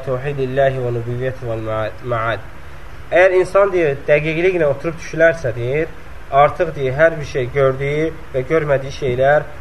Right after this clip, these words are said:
Allah Subhanahu taalanın varlığına dəlildir. Ənəl Qur'anə kələməhu və Quran da, deyir, Allah Subhanahu taalanın k-, kəlamıdır. Necə ki, şeyx gətirir, "Və, və qad dəkkərnə vəkil istidləl li zəlikə fil kitabil iman." Necə ki, bu mövzulara, deyir,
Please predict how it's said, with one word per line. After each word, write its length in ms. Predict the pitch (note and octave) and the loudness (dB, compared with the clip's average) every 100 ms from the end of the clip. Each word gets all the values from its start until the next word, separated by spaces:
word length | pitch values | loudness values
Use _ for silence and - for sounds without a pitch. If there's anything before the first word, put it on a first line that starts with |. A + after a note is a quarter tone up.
| - | -4
Allah 220 | C3 D3 D3+ | -2 2 2
Subhanahu 320 | - C3 B2 | 2 0 4
taalanın 320 | C#3+ C3+ C3 | 6 6 6
varlığına 380 | A#2+ A#2 A#2+ C3 | 2 2 0 0
dəlildir. 460 | B2+ A#2+ A#2 G#2 - - - - E3 | 2 2 0 -4 -10 -14 -12 0 4
Ənəl 260 | F3+ E3 - | 6 4 2
Qur'anə 400 | D3+ D3+ E3+ D#3 - | 0 4 4 4 2
kələməhu 640 | C#3+ D#3 D#3+ C#3+ D3 D3+ D#3 - - - | 6 6 6 2 0 -2 -2 -6 -12 -8
və 80 | C3 | -2
Quran 260 | C#3+ D3+ C#3 | 4 4 4
da, 100 | B2+ | 0
deyir, 160 | C3 C3 | 0 0
Allah 180 | C3 C3 | 0 -2
Subhanahu 280 | - B2+ A#2+ | -2 -2 0
taalanın 260 | B2+ A#2 - | 0 -2 -6
k-, 140 | - - | -12 -4
kəlamıdır. 640 | B2+ A#2+ C3+ D3+ D3+ D3+ - - - - - | 0 0 0 0 2 2 -2 -10 -12 -12 -8
Necə 240 | D3 D3 C#3+ | -4 -2 -4
ki, 60 | |
şeyx 180 | - D#3 - | -2 -2 -2
gətirir, 300 | C#3 D3+ D3 | -4 -2 0
"Və, 220 | C#3 D#3 - | 2 2 2
və 120 | D3+ E3 | 2 6
qad 180 | D#3 D#3 | 6 4
dəkkərnə 460 | D3+ E3+ E3+ D#3 | 4 4 6 6
vəkil 320 | D#3+ D#3+ D3+ C3 | 6 4 0 -2
istidləl 520 | B2 - C#3 D#3 D3 | -4 -6 2 4 4
li 80 | C3 | 2
zəlikə 360 | C3+ D3+ C3+ C3 | 2 2 2 -4
fil 160 | B2+ A#2+ | -4 -6
kitabil 460 | - D3+ C3+ B2+ B2 | 0 2 4 2 -2
iman." 380 | C#3+ D#3+ E3 - - - - | 4 4 2 -4 -12 -12 -2
Necə 240 | E3 F3+ D#3+ | 2 2 2
ki, 140 | D#3 | -2
bu 100 | F3 | 2
mövzulara, 460 | D#3+ C#3+ D3+ D#3 E3 | 2 2 4 4 4
deyir, 280 | D3+ C3 A2 | 4 2 0